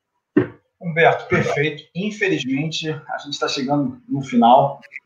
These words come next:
É, eu gostaria muito que a gente pudesse continuar, mas tá batendo o horário do programa,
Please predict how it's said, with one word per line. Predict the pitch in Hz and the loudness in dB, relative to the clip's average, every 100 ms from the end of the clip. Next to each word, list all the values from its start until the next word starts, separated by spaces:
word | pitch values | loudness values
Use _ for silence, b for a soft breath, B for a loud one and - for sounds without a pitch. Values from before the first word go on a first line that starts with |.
| _ _ | _ _
É, | 120 120 117 113 110 113 | -2 2 2 2 -2 -2
eu | 110 | -2
gostaria | 131 147 131 | 0 2 4
muito | 120 147 151 | 6 6 2
que | 127 | -2
a | |
gente | 123 120 | -2 -2
pudesse | 123 120 120 | 0 0 0
continuar, | 120 120 120 110 113 123 120 | -2 -8 0 6 6 6 4
mas | 117 123 - | 2 2 -2
tá | - 131 | 2 4
batendo | 123 - 123 | 4 2 0
o | 120 | 2
horário | 117 117 | 2 0
do | 113 | -6
programa, | - 117 117 127 123 | -8 -2 0 0 -2